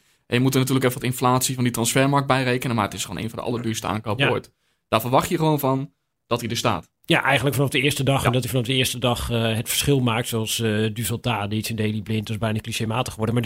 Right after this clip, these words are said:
Speaker 2: dat die dat wel gedaan hebben bij Ajax. En Quincy Promes, die eigenlijk voor een soortgelijk bedrag natuurlijk is gekomen. Die, ja, heeft dat ook gedaan bij Ajax. En als je,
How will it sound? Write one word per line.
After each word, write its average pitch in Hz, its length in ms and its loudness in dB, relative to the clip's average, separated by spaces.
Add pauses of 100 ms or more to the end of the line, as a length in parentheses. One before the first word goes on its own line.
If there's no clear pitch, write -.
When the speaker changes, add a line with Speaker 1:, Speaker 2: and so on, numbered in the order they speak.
Speaker 2:
dat 110 100 -6
die 135 100 -2
dat 127 220 2
wel 135 240 2
gedaan 127 360 0
hebben 120 420 0
bij 127 100 2
Ajax. 135 360 2
En 131 80 -4
Quincy 147 260 0
Promes, 143 400 0
die 139 140 -2
eigenlijk 180 320 2
voor 175 100 0
een 170 60 2
soortgelijk 170 420 0
bedrag 151 240 0
natuurlijk 131 280 -2
is 123 120 0
gekomen. 113 580 0
Die, 127 260 2 (320)
ja, - 120 2
heeft 120 200 0
dat 151 120 2
ook 180 140 4
gedaan 120 400 4
bij 123 160 2
Ajax. 123 460 0
En 143 80 4
als 120 160 4
je, 120 300 2